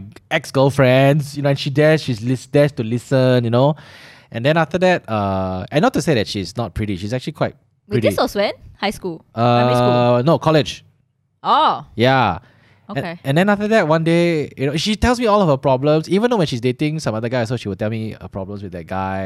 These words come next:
Speaker 1: And then, you know, when the guy breaks up with her or she's really upset, I'll be there to kinda, like, console her and stuff like that.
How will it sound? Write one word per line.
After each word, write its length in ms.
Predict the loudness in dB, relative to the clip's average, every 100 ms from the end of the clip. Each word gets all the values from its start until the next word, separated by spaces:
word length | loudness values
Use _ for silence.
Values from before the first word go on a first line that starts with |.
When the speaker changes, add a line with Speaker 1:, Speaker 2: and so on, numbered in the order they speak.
| -8
Speaker 1:
And 380 | -12 -14 -16 -12
then, 540 | -10 -10 -12 -16 -20 _
you 80 | -8
know, 180 | -2 0
when 300 | 0 -4 -4
the 120 | -8
guy 340 | -4 0 0 -2
breaks 380 | -4 -6 -4
up 120 | -4 -4
with 120 | -4
her 160 | -2
or 200 | -2 -4
she's 200 | -6 -8
really 160 | -6 -4
upset, 380 | -6 -6 -6 -6
I'll 180 | -8 -8
be 160 | -10
there 400 | -4 -2 0 0 -2
to 120 | -6
kinda, 240 | -2 -2
like, 180 | 0 -2
console 300 | -2 0 0
her 80 | 0
and 80 | -2
stuff 140 | -4
like 100 | -2
that. 140 | -4